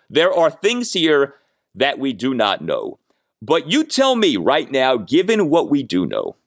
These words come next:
given where we are with the Nats, given what we've seen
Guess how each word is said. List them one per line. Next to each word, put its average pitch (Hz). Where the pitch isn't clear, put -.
given 214
where 175
we 143
are 104
with 85
the 80
Nats, 53
given 214
what 175
we've 143
seen 151